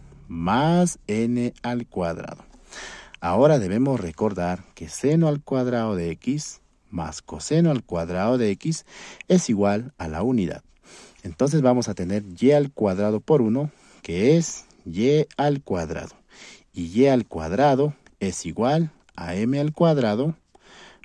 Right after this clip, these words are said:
más n al cuadrado. De aquí podemos despejar y,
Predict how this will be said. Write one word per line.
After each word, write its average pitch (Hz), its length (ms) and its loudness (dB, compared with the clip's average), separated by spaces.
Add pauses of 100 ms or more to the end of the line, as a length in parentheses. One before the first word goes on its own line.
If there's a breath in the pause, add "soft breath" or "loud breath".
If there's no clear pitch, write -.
(120)
más 135 500 0 (100)
n 143 420 2 (100)
al 135 240 -2
cuadrado. 80 480 -4 (760 loud breath)
De 92 120 0
aquí 175 220 2
podemos 95 420 0
despejar 85 500 -6
y, 151 320 4